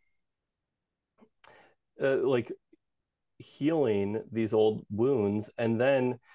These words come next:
like, and just like with me, like, as I'm healing these wounds, as I'm s-,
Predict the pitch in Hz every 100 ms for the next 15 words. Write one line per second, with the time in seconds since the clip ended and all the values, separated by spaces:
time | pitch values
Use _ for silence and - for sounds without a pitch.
0 | - 123 117 127 147 165 160 139 139 135
1 | 175 135 113 - 120 117 117 113 120 -
2 | - 127 135 135 131 117 117 117 120 107
3 | 107 -